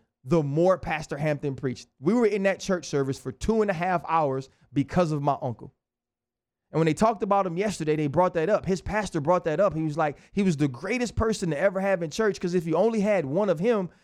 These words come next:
you had a pulpit and you had pews full of people. 'Cause that was my uncle. And so yesterday, as it finishes, uh, we got to bury him, uh,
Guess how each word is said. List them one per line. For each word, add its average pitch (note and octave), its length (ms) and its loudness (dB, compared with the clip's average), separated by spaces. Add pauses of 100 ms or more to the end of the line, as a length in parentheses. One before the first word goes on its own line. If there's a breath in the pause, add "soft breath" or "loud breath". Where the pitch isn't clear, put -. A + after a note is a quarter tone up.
(120 loud breath)
you F#3 140 2
had F#3+ 220 2
a D3 120 0 (340)
pulpit A#3+ 580 2 (200 soft breath)
and D#3+ 120 -2
you E3+ 80 2
had E3+ 280 2
pews A#3 440 0
full G#3 280 2
of F#3+ 100 -2
people. A3+ 320 -6 (1300)
'Cause - 80 -20
that C3+ 120 -2
was D3 140 2
my D3+ 80 2
uncle. - 400 -6 (1120)
And - 80 -10
so E3+ 100 0
yesterday, F#3 560 0 (680)
as D#3+ 160 0
it F3 60 -4
finishes, E3+ 560 -2 (1040)
uh, C#3 340 -2
we C#3 100 -2
got F3 200 2
to D#3+ 80 -8
bury E3 300 2
him, E3+ 200 -2 (300)
uh, D3+ 360 -4